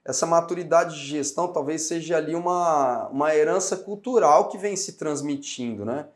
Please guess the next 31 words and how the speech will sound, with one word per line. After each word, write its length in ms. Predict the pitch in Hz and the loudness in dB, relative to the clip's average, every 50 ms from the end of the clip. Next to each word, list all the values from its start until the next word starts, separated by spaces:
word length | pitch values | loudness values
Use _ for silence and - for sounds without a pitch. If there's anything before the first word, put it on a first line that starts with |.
| _ _ _ _ _ | _ _ _ _ _
Eu 100 | - 127 | -12 -4
vou 380 | 113 135 160 170 151 143 139 135 - | -2 0 0 2 2 0 0 0 2
ousar 600 | 147 151 151 143 139 127 117 104 110 135 147 143 | 2 2 4 2 2 0 0 2 4 6 6 6
aqui 180 | 139 - - 143 | 4 2 0 -4
a 20 | |
contar 360 | 135 - 135 127 123 127 131 | -2 -2 -2 -2 0 0 -2
um 40 | 127 | -2
pouco 220 | 127 - 131 123 - | -2 -4 -8 -6 -6
da 80 | 123 | -6
história 260 | 120 - - 127 120 | -6 -4 -4 -4 -4
que 80 | 117 - | -4 -6
você 80 | - 123 | -10 -10
me 60 | 117 | -10
contou, 300 | 120 123 117 - - 131 | -8 -8 -8 -6 -6 -6
mas 120 | 143 147 | -6 -4
qualquer 260 | - - 147 151 143 | -6 -6 -6 -6 -8
coisa 200 | 143 147 143 139 | -8 -8 -8 -8
você 60 | - 160 | -8 -8
me 120 | 170 165 | -10 -12
puxa 360 | 170 - 160 165 160 - 185 | -12 -12 -10 -10 -8 -6 -6
a 20 | 185 | -6
orelha 340 | 180 175 170 170 165 170 | -6 -6 -6 -6 -6 -8
aqui. 400 | 165 165 - - 117 110 101 - _ _ _ _ _ _ _ _ _ _ | -8 -10 -10 -10 -12 -12 -12 -14 _ _ _ _ _ _ _ _ _ _
Que 160 | - 135 143 | -2 2 4
é, 160 | 147 151 147 - | 4 4 4 6
a 140 | 135 139 143 | 6 6 6
bamac 560 | 139 139 135 135 139 147 185 196 - - 175 | 6 4 4 4 4 2 2 0 -2 -2 -2
é 180 | 165 165 190 220 | 2 2 2 2
do, 280 | 190 196 208 202 - - 139 | 2 2 0 0 0 0 0
é, 160 | 139 123 - | 0 0 -2
assim, 460 | - 123 - - 143 135 120 - | -4 -4 -4 -6 -6 -8 -8 -10